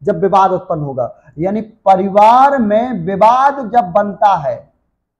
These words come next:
ठीक, विवाद जब बनता है तो विवाद की स्थिति में फिर व्यक्ति जो है कोर्ट में जाता है।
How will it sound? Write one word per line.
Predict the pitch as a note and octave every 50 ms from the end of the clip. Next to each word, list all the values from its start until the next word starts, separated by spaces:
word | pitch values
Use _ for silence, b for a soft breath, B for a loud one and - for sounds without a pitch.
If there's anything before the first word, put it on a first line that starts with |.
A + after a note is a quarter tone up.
| _ - -
ठीक, | C4 A3+ F3 E3
विवाद | G3+ G#3+ A#3 B3+ C#4+ C4+ A#3
जब | C4+ A#3+ G3+
बनता | A#3 A3+ A3 - A#3
है | G#3 F3 C#3+ A#2+ - - _ _ _ _ _ -
तो | B3
विवाद | F#3+ D#3+ G#3 A#3 B3 C4 C#4 D4 D4 C#4 -
की | C4 B3 A3+
स्थिति | - A#3+ G#3+ A#3 A#3+ A#3+
में | A#3 A#3+ A#3+ A#3+ A#3+
फिर | C4 C#4+ B3
व्यक्ति | G3+ G#3+ G#3 G#3+ - G#3+ G#3
जो | G3+ F#3+
है | G3 G#3+
कोर्ट | G#3 _ - G3 G3+ G3 G3+
में | E3+ E3+ D#3
जाता | C#3 A#2+ A#2 - - A#2 A#2
है। | A#2+